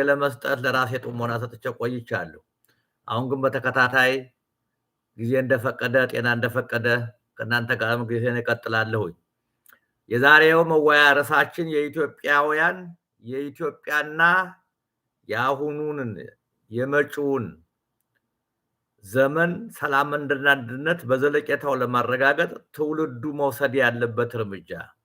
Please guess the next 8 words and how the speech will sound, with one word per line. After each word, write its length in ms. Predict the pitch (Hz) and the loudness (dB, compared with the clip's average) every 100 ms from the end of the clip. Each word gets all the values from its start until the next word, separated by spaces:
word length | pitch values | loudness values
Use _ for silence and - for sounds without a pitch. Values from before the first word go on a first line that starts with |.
| _ _ _ _ _ _ _ _ | _ _ _ _ _ _ _ _
ርዕሱን 340 | 120 117 135 127 | -4 -4 -2 0
እደግመዋለሁ። 720 | 123 123 131 135 143 156 170 | 0 0 2 4 4 2 -2
የኢትዮጵያን 720 | 135 139 147 180 175 160 120 85 - _ _ _ _ _ _ 104 | 2 0 2 0 0 2 0 -2 -18 _ _ _ _ _ _ -8
የአሁኑን 580 | 110 127 139 151 165 151 | -2 0 0 0 0 -2
እና 200 | 143 156 170 165 | -2 4 6 6
የመጪውን 600 | 147 160 170 170 170 151 | 4 4 2 0 -4 0
ዘመን 340 | 139 117 82 _ _ _ _ _ _ - | 2 2 -2 _ _ _ _ _ _ -6
ሰላምና 520 | 135 139 147 151 151 | 0 2 2 0 2